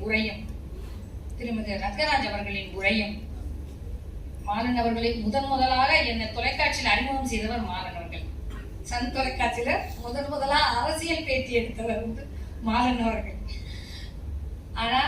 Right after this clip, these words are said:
இன்னைக்கு, அன்னைக்கு வந்து அவரை பார்த்தா ஒரு பெரிய தூரம் இருந்தது. மெல்ல மெல்ல இலக்கியம் ரொம்ப நெருக்கமாக, நெருக்கமாக நிறைய உரையாடக்கூடிய ஒரு தளத்தை உருவாக்கி இருந்தது.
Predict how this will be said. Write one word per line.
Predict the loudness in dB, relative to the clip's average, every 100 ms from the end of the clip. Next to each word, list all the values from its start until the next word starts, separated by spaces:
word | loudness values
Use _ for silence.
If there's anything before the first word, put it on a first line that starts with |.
| 2 -6 -10 -4
இன்னைக்கு, | 0 0 2 4 4 0 -6 -8 -6 -2 4
அன்னைக்கு | 6 6 4
வந்து | 4 6
அவரை | 6 4
பார்த்தா | 0 0 2
ஒரு | 0 2
பெரிய | 2 2 2
தூரம் | 2 4 4
இருந்தது. | 2 0 -4 -4 -4 -6 -8 -6 -6 -4
மெல்ல | -2 2 2 2
மெல்ல | 2 4 4
இலக்கியம் | 2 2 2 -2 -2 -4 -8 -10 -2
ரொம்ப | 2 4 8
நெருக்கமாக, | 8 8 6 6 8 8 6 4 0 0 -6 -6 2
நெருக்கமாக | 4 4 2 4 4 6 6 6 4
நிறைய | 0 2 4 4 4
உரையாடக்கூடிய | 8 10 8 6 0 0 0
ஒரு | -2
தளத்தை | -4 -4 -2 -2
உருவாக்கி | -2 0 0 -2 -4
இருந்தது. | -4 -4 -4